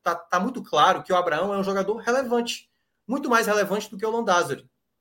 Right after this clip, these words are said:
Talvez mais relevante do que o Tite. Possivelmente relevante, talvez melhor até do que o Ceballos. Mas aí a gente vai ver ao longo dos jogos. Ele hoje, Klinsmann, ele bloqueou o chute. Teve uma das oportunidades que foi no final do primeiro tempo,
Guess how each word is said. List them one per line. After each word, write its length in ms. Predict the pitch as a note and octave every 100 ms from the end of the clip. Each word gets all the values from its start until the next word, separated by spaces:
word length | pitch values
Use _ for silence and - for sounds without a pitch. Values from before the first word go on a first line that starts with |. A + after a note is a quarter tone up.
| _
Talvez 480 | - G#3+ D3+ A3 A#3+
mais 220 | F#3+ F#3
relevante 580 | E3+ D#3 C#3 F3+ A3+ A3+
do 80 | F3
que 100 | G3+
o 80 | G#3+
Tite. 540 | - G#3 G3 - - _ _ _ _ _ -
Possivelmente 760 | E3+ F3 F#3+ D3+ D#3+ - - _ _ _ _ _ _
relevante, 840 | C#3 F3 G3 E3 D3 F#3+ F#3+ - -
talvez 340 | C3 B2+ C#3
melhor 300 | F3 G#3+ D#3
até 180 | F3+ E3+
do 80 | E3+
que 80 | F3+
o 40 |
Ceballos. 580 | A3+ G3 D3+ C#3 - - _ _ _ C3
Mas 240 | C#3 C3+
aí 180 | D3 D#3+
a 60 |
gente 200 | F3+ F#3
vai 140 | F#3 F3+
ver 140 | C#3
ao 80 | E3+
longo 180 | F3 F#3
dos 120 | G3+
jogos. 300 | D3 - - _
Ele 260 | F3 A#3+ A#3
hoje, 340 | D#3 G3+ F#3+
Klinsmann, 400 | - A#2 G#2+ A2 -
ele 160 | F3+
bloqueou 380 | G3 G#3+ G3+ D#3+
o 40 | C#3+
chute. 340 | - C3+ - _ _ -
Teve 240 | G3+ A3+
uma 180 | A3 F#3+
das 160 | E3+ D3
oportunidades 800 | D3+ C#3+ C#3+ B2 A#2+ A2+ G2+
que 120 | - -
foi 200 | C3 B2+
no 80 |
final 260 | A#2+ C3 D3+
do 80 | G3+
primeiro 360 | F3 C#3 A#2
tempo, 280 | A#2+ C#3+ F3